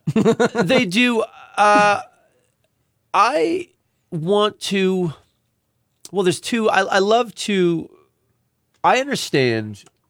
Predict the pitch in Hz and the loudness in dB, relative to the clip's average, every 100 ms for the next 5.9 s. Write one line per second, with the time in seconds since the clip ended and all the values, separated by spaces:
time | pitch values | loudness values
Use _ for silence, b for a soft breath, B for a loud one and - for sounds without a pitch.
0 | _ _ _ - 151 127 - 92 73 69 | _ _ _ -4 -2 -2 -8 -12 -14 -20
1 | - _ 165 165 262 349 _ _ _ _ | -20 _ -4 -2 -2 -4 _ _ _ _
2 | _ _ _ _ _ _ _ _ _ - | _ _ _ _ _ _ _ _ _ 0
3 | 160 156 156 - 202 196 175 175 - 143 | 0 0 -16 -16 -6 -2 -2 -2 -6 -6
4 | 196 175 180 185 185 196 208 202 196 143 | -4 -2 0 0 2 2 4 2 0 -8
5 | - - 147 180 180 127 208 202 - | -16 -12 0 4 4 2 -2 -2 -4